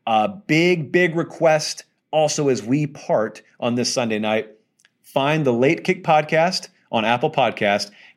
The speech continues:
Give us one of those five-star reviews. That's all. That's it. It's free. We wanna get to a thousand. We were at nine sixty-two when we went on the air. So help us out there. And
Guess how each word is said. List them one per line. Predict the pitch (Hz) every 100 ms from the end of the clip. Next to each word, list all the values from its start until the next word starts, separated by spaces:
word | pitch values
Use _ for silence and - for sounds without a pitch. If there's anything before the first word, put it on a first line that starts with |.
| -
Give | 110 107
us | -
one | 117
of | 113
those | 110
five-star | 120 113 - 120 110
reviews. | 104 107 139 147
That's | - 85
all. | - 92 - -
That's | 98
it. | 95 -
It's | 90
free. | - 92 95 - - -
We |
wanna | 101 113
get | 123
to | 120
a |
thousand. | 120 127 131 135
We | 113 107
were | 101
at | 101
nine | 120 147 165
sixty-two | 147 170 - 156 - 170 180
when | 135 123
we | 120
went | 127 131
on | 123 135
the | 139 -
air. | 117 92 107 - - -
So | - 117 107
help | 151 170
us | 143
out | 160 135 -
there. | 220 254
And | 233 226 254 247